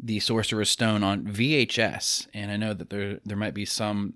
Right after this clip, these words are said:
people listening to this that might ask, "What the heck is a V H S?" Uh, it was, it is something that, that old people used to use to watch movies on their old picture boxes in black and white.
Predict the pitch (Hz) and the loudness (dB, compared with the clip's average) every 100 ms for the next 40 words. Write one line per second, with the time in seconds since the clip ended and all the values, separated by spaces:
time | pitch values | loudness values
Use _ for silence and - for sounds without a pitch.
0 | - - 107 101 95 101 107 110 104 98 | -10 -10 -6 -4 -4 -4 -2 -2 -2 -4
1 | 95 95 - - 101 101 - 98 98 95 | -2 -2 -2 -6 -4 -6 -4 -4 -4 -4
2 | 92 - 92 101 107 107 - 98 95 95 | -6 -6 -8 -2 0 -2 -2 -4 -2 -4
3 | - 104 98 92 95 92 - 92 95 - | -6 -8 -8 -6 -4 -4 -4 -4 -4 -10
4 | - - - - - 98 - 107 71 107 | -12 -20 -20 -16 -8 -8 -4 -4 -2 -4
5 | 98 - - _ 110 104 101 113 110 104 | -4 -6 -10 _ -6 -4 -2 -2 0 0
6 | 98 92 - 95 98 - 101 104 - 101 | 0 -2 -2 -4 -4 -2 -2 -2 -4 -6
7 | 92 92 85 - - 127 123 101 95 98 | -4 -6 -6 -8 -2 0 0 -2 -2 0
8 | 95 95 - 107 101 95 - 107 98 95 | 0 -2 -4 0 0 0 -2 -4 -4 -4
9 | 92 90 90 - 90 87 90 85 - 87 | -2 -4 -4 -4 -4 -4 -6 -4 -4 0
10 | 87 85 - 85 87 92 90 92 90 - | 2 2 -2 -6 -4 -2 0 0 0 -2
11 | 95 90 92 92 | -4 0 0 0